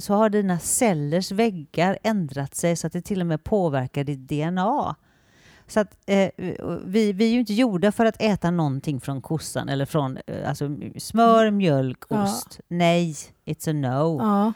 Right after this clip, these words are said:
Speaker 1: För att det blir, det skapar inflammationer, det blir, det blir inte bra.
Speaker 2: Ja.
Speaker 1: Och bara genom att byta ut, eh, smöret då t-, till olivolja istället,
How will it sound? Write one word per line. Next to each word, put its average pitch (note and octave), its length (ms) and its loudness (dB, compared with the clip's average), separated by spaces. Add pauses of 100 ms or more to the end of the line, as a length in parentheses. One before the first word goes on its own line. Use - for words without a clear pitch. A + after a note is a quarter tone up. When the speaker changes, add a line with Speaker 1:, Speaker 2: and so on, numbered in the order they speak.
Speaker 1:
För - 80 0
att F3+ 80 -2
det G3+ 60 0
blir, F#3 340 2
det F3+ 120 -4
skapar G3+ 400 2
inflammationer, E3 760 0
det E3 80 -2
blir, F3+ 180 -4
det F#3 160 -4
blir G#3+ 100 -4
inte C4 160 -6
bra. G#3+ 440 -2
Speaker 2:
Ja. G#3+ 300 -2 (280)
Speaker 1:
Och G#3 180 0
bara A3 340 6
genom G#3+ 240 2
att G#3+ 120 2
byta G#3 340 2
ut, E3+ 440 0 (680)
eh, F3+ 300 0 (1120)
smöret E3 520 2
då C#3+ 220 -2 (280)
t-, - 140 -20
till E3+ 220 2
olivolja C3+ 520 0
istället, C#3+ 600 -4